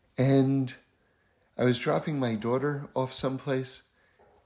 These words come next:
and it was about ten hours later, and I started remembering and thinking about it again. And I, and I thought, "Wow, Tu, Tu B'Shvat, you know, my son was born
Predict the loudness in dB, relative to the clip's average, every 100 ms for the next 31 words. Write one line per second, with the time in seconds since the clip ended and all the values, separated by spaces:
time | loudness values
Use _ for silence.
0 | _ _ -4 -2 0 -2 -6 -10 -16 _
1 | -8 -4 -2 -4 -4 0 2 2 0 -2
2 | 0 0 -2 -8 _ _ _ _ _ _
3 | _ -6 -2 0 0 0 -2 -6 -8 -4
4 | 0 2 2 0 0 -2 -4 -4 -2 0
5 | 0 -2 -6 -8 -4 -2 -2 -6 -12 _
6 | _ _ _ _ _ -8 -2 0 -2 -8
7 | _ -20 -20 -6 -4 -4 -6 -8 -6 -6
8 | -6 -4 -2 -4 -10 -6 -2 -2 -2 -2
9 | -4 0 2 2 0 -10 _ _ _ _
10 | _ _ _ _ _ -4 0 0 0 -2
11 | 0 -2 -2 -4 -4